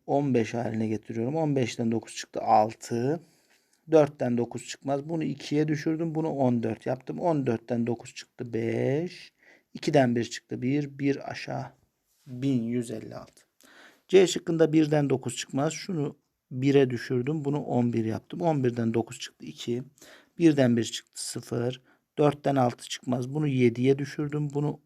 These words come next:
on dört yaptım. On dörtten altı çıktı, sekiz. Yediden beş çıktı, iki.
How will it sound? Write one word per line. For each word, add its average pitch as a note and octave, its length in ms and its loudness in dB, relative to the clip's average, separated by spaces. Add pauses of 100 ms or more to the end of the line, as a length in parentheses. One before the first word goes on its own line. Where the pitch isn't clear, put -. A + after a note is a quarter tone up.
on B2 280 0
dört C#3 280 0
yaptım. C#3+ 420 -6
On D#3 260 0
dörtten B2 340 0
altı A2+ 320 -6
çıktı, - 380 -14
sekiz. C3+ 520 -2 (480)
Yediden A#2+ 500 4
beş A2 220 -4
çıktı, - 260 -14
iki. - 280 -16